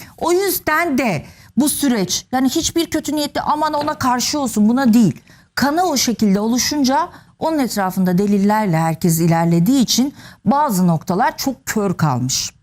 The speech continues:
Öyle diye düşünüyorum. Şimdi, ha, Ferhat Bey bağlandık. Son kez şunu sormak istiyorum. Siz hani Ramazan'ın Salim'den para almıştır, korkutulmuştur, bir şekilde doğruyu söylememiştir. Size bile söylemiyor. Yani böyle bir şey, hiç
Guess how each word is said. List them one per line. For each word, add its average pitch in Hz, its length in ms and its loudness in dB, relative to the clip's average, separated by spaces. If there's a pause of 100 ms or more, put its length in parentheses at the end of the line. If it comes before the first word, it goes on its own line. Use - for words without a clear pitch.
(640)
Öyle 302 280 0
diye 190 180 4
düşünüyorum. 180 380 0
Şimdi, 381 260 -2 (180)
ha, 320 120 -2
Ferhat 403 380 0
Bey 311 160 -2
bağlandık. 339 480 0
Son 554 280 -4
kez 466 140 -4
şunu 453 220 -6
sormak 320 380 0
istiyorum. 220 300 -2
Siz 392 420 -4 (340)
hani 359 240 -4 (400)
Ramazan'ın 330 600 -2 (300)
Salim'den 294 580 0
para 240 280 0
almıştır, 165 460 0
korkutulmuştur, 233 1000 0
bir 269 40 -2
şekilde 262 420 -2
doğruyu 247 320 2
söylememiştir. 214 720 0
Size 339 340 0
bile 254 160 0
söylemiyor. 214 480 0
Yani 240 180 2 (340)
böyle 622 260 -2
bir 381 60 -2
şey, 359 380 -2 (320)
hiç - 280 -4